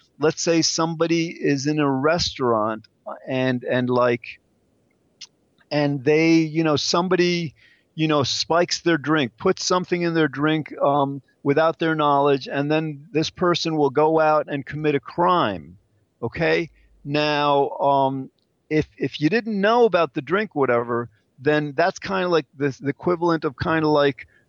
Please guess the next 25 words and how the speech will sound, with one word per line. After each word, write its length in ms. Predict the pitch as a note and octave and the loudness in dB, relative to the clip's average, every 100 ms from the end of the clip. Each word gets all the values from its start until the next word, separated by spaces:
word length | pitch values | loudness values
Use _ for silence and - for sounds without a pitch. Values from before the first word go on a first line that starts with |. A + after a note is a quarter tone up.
| _ | _
believing 580 | B2+ D3+ D#3+ F#3+ F3 F3 | 0 2 2 2 0 0
that 120 | D#3 | 0
they 140 | C#3+ D3+ | 2 0
have 180 | D#3 C#3+ | 0 -2
a 60 | |
free 240 | - D#3 D3+ | -2 0 2
will. 300 | C#3 B2+ G#2+ | 4 4 2
They 160 | A#2+ | 0
did 220 | B2 F3+ | 0 -2
the 60 | F3 | -2
crime 340 | - F3+ E3+ | 0 0 2
on 160 | D#3+ D#3 | 2 2
their 160 | C#3+ D#3 | 2 2
own 260 | E3 D#3+ | 2 2
and 100 | D3 | 0
they're 100 | C#3+ | 0
gonna 140 | C#3+ D3 | 0 -2
be 120 | C#3+ | -4
punished. 520 | - E3 E3 D#3+ - | -2 -2 0 -2 -2
They're 180 | C#3+ C#3 | -4 -4
gonna 180 | C#3 C#3 | -4 -2
be 300 | C#3+ C#3 C3+ | 0 0 2
like, 260 | B2+ B2 | 0 0
you 80 | D3 | -2
know, 160 | B2+ | -2